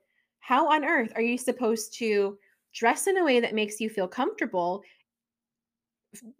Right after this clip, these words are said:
you know, shop in a way that's going to work for your budget, and also do this with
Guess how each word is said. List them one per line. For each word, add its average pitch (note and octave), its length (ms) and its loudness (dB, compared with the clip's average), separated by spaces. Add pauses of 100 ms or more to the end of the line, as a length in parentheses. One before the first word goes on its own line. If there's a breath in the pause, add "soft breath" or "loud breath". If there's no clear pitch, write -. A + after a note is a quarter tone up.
(160)
you B3+ 120 2
know, G#3 100 2
shop C#4 340 4
in G4 80 6
a B3 60 4
way G#3+ 160 4
that's G#3+ 160 0
going A3 160 0
to G#3+ 80 0
work G#3+ 160 0
for A#3 80 -2
your G3+ 100 2
budget, G3+ 320 -2
and G#3+ 180 -2
also A#3 460 2
do A#3 180 -4
this A3+ 220 2
with G#3 140 -6